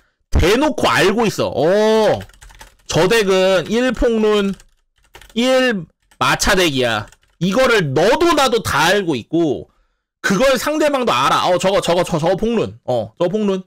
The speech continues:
이러면서 알면서 대처하게 만드는 거예요. 그러니까 심리전의 영역에 안 걸쳐 있어, 법사 비밀은. 그냥 대놓고 좋아야 돼.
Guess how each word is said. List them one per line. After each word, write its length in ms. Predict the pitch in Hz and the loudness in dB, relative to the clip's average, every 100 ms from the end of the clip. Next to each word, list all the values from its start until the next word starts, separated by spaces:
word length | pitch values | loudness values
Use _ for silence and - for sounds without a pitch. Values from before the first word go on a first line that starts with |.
| _ 147 | _ -2
이러면서 640 | 202 233 214 208 240 240 _ - | 0 0 0 0 -2 -4 _ -6
알면서 720 | 123 151 220 302 311 277 240 | 0 2 2 2 0 0 -2
대처하게 480 | 156 147 202 180 151 | -2 -2 -2 -2 -2
만드는 420 | 107 117 123 110 | -6 -4 -4 -4
거예요. 360 | 92 71 65 - _ _ | -8 -12 -16 -20 _ _
그러니까 220 | 190 208 | -4 -2
심리전의 880 | - - 359 359 349 339 311 302 226 | -2 -2 -2 0 0 0 0 0 0
영역에 480 | 151 180 226 233 202 | 0 0 0 0 0
안 320 | 110 127 170 | -2 -2 -2
걸쳐 300 | 220 247 208 | 0 0 0
있어, 160 | 147 127 | -4 -4
법사 340 | 127 - 147 | -6 -4 -6
비밀은. 400 | - 110 104 90 - | -4 -6 -6 -8 -4
그냥 260 | 196 208 | -2 -2
대놓고 520 | - 147 190 233 - 156 | 0 0 0 -2 -2 -4
좋아야 340 | 110 87 71 | -2 -6 -10
돼. 140 | - | -14